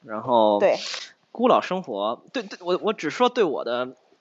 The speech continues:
Speaker 1: 就我的理解吧，就是
Speaker 2: 嗯。
Speaker 1: 有很长一段时间我其实是不太愿意跟人打交道的吧。
Speaker 2: 对。
Speaker 1: 我觉得，嗯，我现在也没有完全克服这件事情。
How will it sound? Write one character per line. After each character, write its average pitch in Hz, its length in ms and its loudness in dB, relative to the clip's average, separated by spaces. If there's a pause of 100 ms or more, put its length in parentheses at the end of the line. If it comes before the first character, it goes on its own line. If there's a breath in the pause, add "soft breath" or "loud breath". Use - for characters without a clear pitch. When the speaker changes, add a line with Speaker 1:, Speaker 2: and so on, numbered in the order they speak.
(480)
Speaker 1:
就 180 100 -6
我 143 160 -2
的 123 60 -4
理 120 160 -6
解 202 140 -4
吧， 95 280 -6
就 220 140 -14
是 220 160 -6
Speaker 2:
嗯。 175 380 -2 (1300 loud breath)
Speaker 1:
有 262 80 -2
很 151 140 -2
长 185 120 2
一 311 40 2
段 294 120 2
时 185 60 -8
间 202 180 -4
我 170 120 -10
其 - 140 -16
实 180 120 -12
是 151 60 -8
不 117 120 -12
太 160 220 -6
愿 117 300 -4
意 50 600 -12 (140)
跟 160 160 4
人 117 160 2
打 - 160 0
交 113 200 0
道 156 200 0
的 50 80 -6
吧。 - 220 -12 (300)
Speaker 2:
对。 208 120 4
Speaker 1:
我 160 40 0
觉 123 120 2
得， 139 400 2 (680 loud breath)
嗯， 107 680 -4
我 123 80 -4
现 262 100 -2
在 254 60 4
也 135 60 2
没 113 80 0
有 135 60 0
完 120 140 -2
全 117 140 -10
克 - 220 -6
服 - 100 -18
这 71 80 -8
件 64 160 -10
事 - 140 -14
情。 - 140 -18